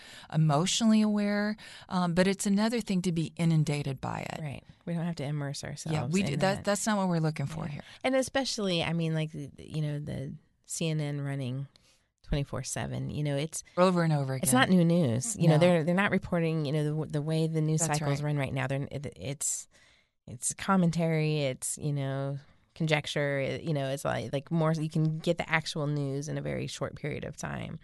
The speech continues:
Speaker 1: Yes.
Speaker 2: And, um, and then
Speaker 1: And,
Speaker 2: move
Speaker 1: and
Speaker 2: away,
Speaker 1: you
Speaker 2: which is not the same, 'cause you, for a while, uh, sorry,
Speaker 1: It's okay.
Speaker 2: as people who were like, "I never watch the news."
Speaker 1: Right.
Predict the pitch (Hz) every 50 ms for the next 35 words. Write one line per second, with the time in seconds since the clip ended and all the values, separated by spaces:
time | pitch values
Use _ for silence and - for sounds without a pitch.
0 | - - 165 165 156 143 143 135 - - 147 147 139 135 131 - - - - -
1 | 156 151 139 139 127 131 127 135 139 139 - - - 151 151 147 - 233 - 139
2 | 139 143 135 143 147 - - - - - - 208 - - - 208 202 202 - 220
3 | 214 247 262 302 339 339 - 185 - - 180 147 135 139 147 - - 180 175 180
4 | 196 196 190 170 180 170 - 196 190 180 175 180 175 170 190 240 269 190 147 143
5 | 175 - - - - - - - 170 170 220 - 247 214 190 185 196 208 214 220
6 | - 190 - 175 175 190 - - - - - - 277 277 320 339 - - - 269
7 | 240 233 294 294 - 269 262 247 254 240 226 220 202 156 - - - 160 151 151
8 | 147 139 131 - 135 135 127 139 135 - - - - - 143 139 135 139 135 -
9 | - - - 156 151 - - 131 127 127 127 127